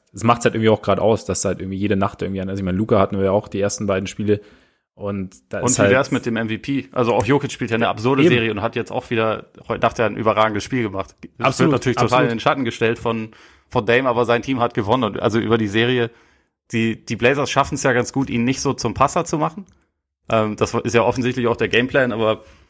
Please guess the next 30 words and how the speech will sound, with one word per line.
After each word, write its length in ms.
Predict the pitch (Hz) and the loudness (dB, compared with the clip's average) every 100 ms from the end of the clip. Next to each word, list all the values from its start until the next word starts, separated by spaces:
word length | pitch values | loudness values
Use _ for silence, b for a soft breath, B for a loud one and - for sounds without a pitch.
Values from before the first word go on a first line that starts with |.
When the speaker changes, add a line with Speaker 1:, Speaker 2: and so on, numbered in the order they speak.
| _ | _
Speaker 2:
ich 60 | - | 0
sag 80 | 120 | 2
Speaker 1:
Ja. 60 | |
Speaker 2:
mal 80 | 123 | 2
so, 120 | 113 | 0
vom, 300 | 120 120 117 | 0 -2 -4
vom 160 | - 120 | -4 -4
Scoren 420 | - 113 131 156 | -2 2 2 2
halten 200 | 147 131 | -2 -2
sie 100 | 117 | -4
ihn 80 | 110 | -2
jetzt 180 | 110 - | -4 -4
nicht 180 | 117 - | -4 -2
unbedingt 360 | 113 - 113 | 0 -2 0
ab. 220 | 131 131 B B 98 | 0 -2 B B -4
Speaker 1:
<laughs> 260 | 95 - 147 | -4 0 -2
Speaker 2:
So 220 | - 120 - | 0 -2 -2
aktuell 460 | - 117 - 113 117 | -4 -2 2 2 2
bei 460 | 107 110 107 104 - | 2 2 2 0 -4
zweiunddreißig 720 | - 113 107 104 107 110 110 | -4 0 0 2 0 0 -4
Punkten 240 | - 123 110 | -4 -4 -4
im 100 | 101 | -8
Schnitt, 380 | - 113 - | -6 -6 -6
bei 240 | - 104 101 | 0 2 2
über 380 | - 120 113 107 | 0 2 2 2
fünfzig, 440 | 120 - 120 - | -2 -4 -6 -2
vierzig, 600 | - 110 - 113 - - - | 2 2 0 -4 -6 -12 -4
fast 320 | - 117 - | -2 -2 -2
neunzig. 560 | 117 113 120 110 110 - | 0 0 0 -4 -6 -8
Also 320 | 98 104 | -6 -6